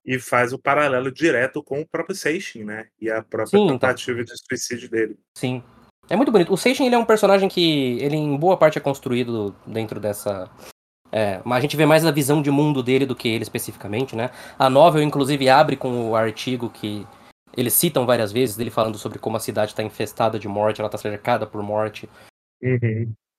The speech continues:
Speaker 2: Isso é o que prende ele ali, né? Porque ele é a pessoa que vai lidar com a morte. Então, é um personagem muito interessante, no fim das contas. Por mais que ele apareça muito pouco.
Speaker 1: Novamente, né? Eu tô,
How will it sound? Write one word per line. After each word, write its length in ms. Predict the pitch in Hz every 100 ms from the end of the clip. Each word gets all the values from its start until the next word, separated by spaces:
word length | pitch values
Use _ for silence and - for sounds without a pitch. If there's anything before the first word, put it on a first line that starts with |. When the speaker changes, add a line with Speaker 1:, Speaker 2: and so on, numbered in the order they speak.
| _
Speaker 2:
Isso 180 | 131 -
é 20 |
o 40 | 110
que 100 | -
prende 440 | - 123 117 110
ele 140 | 107 104
ali, 180 | 101 107
né? 100 | 101
Porque 240 | 110 -
ele 100 | 107
é 100 | 110
a 60 | 110
pessoa 440 | 107 - 110 107
que 120 | -
vai 120 | 104 104
lidar 280 | 104 107
com 120 | 104 104
a 20 |
morte. 420 | 104 107 104 - - - _ _ _ -
Então, 760 | 101 95 110 107 107 101 95 98 - - _ _ _ _
é 60 | 165
um 60 | 185
personagem 360 | 226 220 208
muito 200 | 196 220
interessante, 760 | 240 226 214 208 - 104 - - - - _ _ _ _ _ _ _
no 120 | -
fim 120 | 104 110
das 140 | 104
contas. 460 | - 92 - - - _
Por 100 | 120
mais 140 | 131
que 60 | -
ele 60 | 143
apareça 320 | 135 135 -
muito 320 | 117 131 127
pouco. 440 | 147 - 95 - - - _ _ _ _ _
Speaker 1:
Novamente, 540 | 175 254 311 220 147 123
né? 120 | 123
Eu 60 | 131
tô, 420 | 170 170 160 143